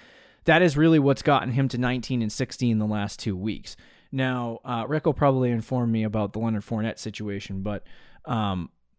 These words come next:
San Francisco is, is, is another one of those tough, uh, run defenses, twelve points a game to the running back position. So if you have White, right,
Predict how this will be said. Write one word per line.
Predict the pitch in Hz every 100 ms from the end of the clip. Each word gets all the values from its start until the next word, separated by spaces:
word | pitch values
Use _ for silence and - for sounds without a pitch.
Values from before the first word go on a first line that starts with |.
| -
San | 175 175
Francisco | 170 131 147 139 135
is, | 123 104
is, | - 117 -
is | 127 113
another | 120 127 131
one | 123 120
of |
those | 113 104 -
tough, | - 139 120 - - _ _ _
uh, | 135 113 110
run | 120 117 110
defenses, | 113 110 117 107 - 107 101
twelve | - 127 131 -
points | 131 123 117
a |
game | 107 113 113
to | 110
the | 107
running | 110 107 104
back | 107 -
position. | - 101 101 - 98
So | 117 107 _ _ -
if | 120
you | 151 208
have | 190 175
White, | 120 120 95 - - _ _ _ _ _ _ -
right, | 117 113